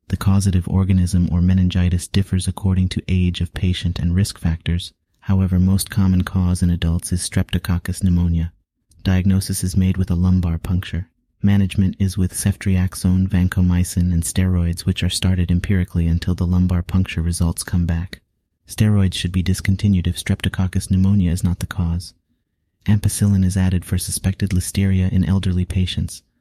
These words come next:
those greater than fifty years old, neonates, pregnant, and immunocompromised.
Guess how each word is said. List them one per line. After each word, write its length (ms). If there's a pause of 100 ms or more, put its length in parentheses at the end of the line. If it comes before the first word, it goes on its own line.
(160)
those 200
greater 260
than 160
fifty 260
years 240
old, 300 (400)
neonates, 600
pregnant, 440
and 100
immunocompromised. 1080